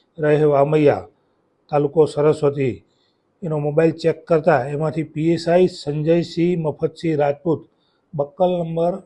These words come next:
ઓગણીસો એકતાલીસ, એસ ઓ જી ગુજરાત પોલીસના નામનું ખોટું આઈ કાર્ડ તથા પોલીસ ડ્રેસના બૂટ અને મોજા મળી આવેલ.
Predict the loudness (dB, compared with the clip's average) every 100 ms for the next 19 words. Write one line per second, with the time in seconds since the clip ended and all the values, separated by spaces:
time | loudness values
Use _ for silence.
0 | -6 -4 -4 -6 -2 -4 -4 -4 0 0
1 | -4 -10 _ _ _ _ -4 -4 0 0
2 | 0 -4 0 0 0 -2 -6 -4 -6 -6
3 | -2 0 2 0 0 -8 _ _ _ _
4 | -12 -6 0 4 4 4 4 2 0 -16
5 | _ _ -6 -4 -2 0 0 0 -2 -6
6 | -6 -8 -8 -8 -10 -4 2 2 0 -14
7 | _ _ _ _ -8 -4 -2 -4 -6 -14
8 | -8 -2 2 2 2 2 2 0